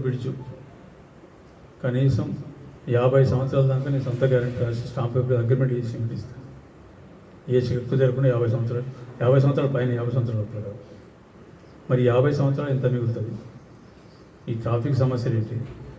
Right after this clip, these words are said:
ఈ మధ్యలో జరిగే యాక్సిడెంట్లు ఏంటి? ఈ అన్నిటికీ ఈ లెక్కలు, ఆయన లెక్కలు మనం రమ్మని చెప్పండి, ఈ లెక్కలు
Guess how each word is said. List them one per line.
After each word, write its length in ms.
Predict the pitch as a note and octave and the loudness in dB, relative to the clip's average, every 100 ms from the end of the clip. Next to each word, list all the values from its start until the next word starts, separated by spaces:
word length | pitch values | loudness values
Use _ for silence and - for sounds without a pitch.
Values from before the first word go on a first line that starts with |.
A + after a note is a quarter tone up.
| - C3+ | -12 -6
ఈ 40 | A#2 | 0
మధ్యలో 280 | A2+ B2+ C3 | 2 4 4
జరిగే 160 | B2+ B2 | 4 2
యాక్సిడెంట్లు 420 | A2+ A2 B2+ A2+ G#2+ | 0 0 -2 -2 -4
ఏంటి? 200 | G#2 A#2 - - - - - - - - | -6 -10 -14 -18 -20 -20 -20 -20 -18 -6
ఈ 40 | A#2+ | -2
అన్నిటికీ 420 | A#2 B2+ C3+ B2 C#3 G3 A#2+ | 0 0 0 -2 -2 -2 -4
ఈ 60 | B2 B2 | -2 -2
లెక్కలు, 240 | A#2 C#3 B2+ | 2 2 2
ఆయన 100 | B2 | 0
లెక్కలు 240 | A#2 C#3+ C#3+ | -2 -2 -2
మనం 200 | C3 A2+ A2+ | 0 0 -2
రమ్మని 240 | A2+ B2+ D3+ | -2 -2 -4
చెప్పండి, 220 | C#3 C#3+ | -4 -2
ఈ 40 | A#2 | 0
లెక్కలు 200 | A2+ B2+ | 0 -2